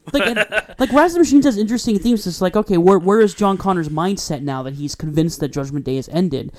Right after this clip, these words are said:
Speaker 1: And, and it's that he doesn't think it has, and then he's, he's, like, fucking all fucked up about it and just constantly running from shit, and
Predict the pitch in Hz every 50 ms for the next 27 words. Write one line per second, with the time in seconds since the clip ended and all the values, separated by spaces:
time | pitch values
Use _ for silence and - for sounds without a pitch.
0 | - - _ - - - 170 180 180 165 165 175 175 170 165 - - - 175 160
1 | 156 - 160 160 175 151 170 165 220 214 208 156 - 160 151 143 - 143 131 135
2 | 135 127 123 131 135 139 - 120 156 156 151 147 143 143 143 147 151 147 131 -
3 | - _ _ _ _ _ _ _ _ - - - - 160 156 151 - - 160 147
4 | - 160 147 147 147 - - 160 143 - - 208 208 - 196 156 170 147 135 127
5 | 127 117 117 110 107 131 139 131 135 - - - - 156 151 139 - 143 143 147
6 | 147 147 175 185 185 170 160 151 - 143 135 - - 147 135 127 127 117 - -
7 | 127 123 123 123